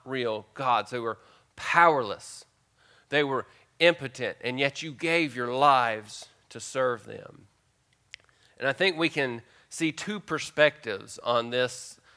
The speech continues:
idea of Galatians serving powerless gods. You remember the Galatian church was essentially made up of Jews and Gentiles,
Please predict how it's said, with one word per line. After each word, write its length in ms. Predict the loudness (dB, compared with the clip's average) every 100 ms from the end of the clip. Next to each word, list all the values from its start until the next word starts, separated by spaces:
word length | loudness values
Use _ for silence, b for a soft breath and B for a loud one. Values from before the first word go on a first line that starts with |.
| b
idea 360 | 0 2 2 2
of 400 | 4 2 2 -4
Galatians 1000 | -6 0 4 4 4 -4 -6 -6 -10 -20
serving 640 | -18 -4 2 2 0 -6 -6
powerless 500 | 0 2 2 -2 -6
gods. 380 | 0 2 0 -6
You 60 |
remember 240 | -8 -6 -6
the 60 |
Galatian 420 | -2 0 0 -4 -6
church 340 | -2 -2 -4
was 160 | -10 -10
essentially 460 | -8 -8 -4 -4
made 200 | 2 2
up 200 | 4 0
of 160 | -2 -6
Jews 580 | -6 -6 -6 -8 -14 -20 b b b
and 180 | -8 -6
Gentiles, 520 | 0 0 4 4 2